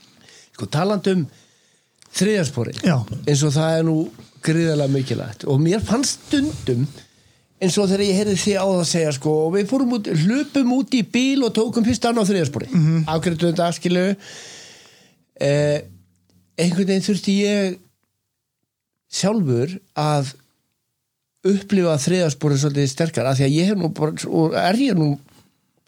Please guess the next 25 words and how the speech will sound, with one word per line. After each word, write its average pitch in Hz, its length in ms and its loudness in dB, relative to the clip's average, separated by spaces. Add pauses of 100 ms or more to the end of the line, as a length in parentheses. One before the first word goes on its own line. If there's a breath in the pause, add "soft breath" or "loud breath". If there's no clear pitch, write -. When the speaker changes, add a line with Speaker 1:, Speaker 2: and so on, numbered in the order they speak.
(580 soft breath)
Speaker 1:
fór 208 140 2
ég 180 100 2
í 139 40 -10
gegnum 165 480 0 (480)
einmitt 185 300 0
uppeldi 147 360 2
með 147 360 0 (920)
barnatrú 131 500 0 (200)
og, 127 280 0
og 143 120 2
Speaker 2:
Mhm. 160 120 2
Speaker 1:
mér 151 160 0
fannst - 440 -4 (440 soft breath)
algjörlega 175 520 0
hárrétt 170 540 0
ákvörðun 143 440 0
hjá 135 80 -2
foreldrum 143 360 0
mínum 151 240 2
að 127 60 -2
ferma 156 300 0
mig 139 180 0
í 131 60 -8
kirkju 139 480 0
og, 131 300 -2